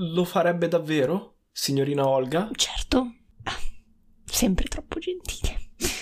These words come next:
Speaker 2: Ehm, diciamo che mi trovo, vedi Corin, in un periodo difficile a livello economico.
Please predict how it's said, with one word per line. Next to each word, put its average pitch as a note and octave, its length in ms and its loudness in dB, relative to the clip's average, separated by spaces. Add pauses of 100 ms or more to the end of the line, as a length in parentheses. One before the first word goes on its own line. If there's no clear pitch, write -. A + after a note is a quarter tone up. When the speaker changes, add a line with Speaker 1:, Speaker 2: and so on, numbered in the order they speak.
(580)
Speaker 2:
Ehm, A#3+ 680 4 (960)
diciamo B3+ 520 6
che - 380 -2 (400)
mi B3 200 6
trovo, A3+ 600 4 (220)
vedi G3 340 4
Corin, A3+ 540 -2 (100)
in A#3+ 180 6
un A3+ 420 6 (800)
periodo A3+ 440 6
difficile G3 580 2
a D4 40 2
livello D#4 360 0
economico. C#4+ 560 -4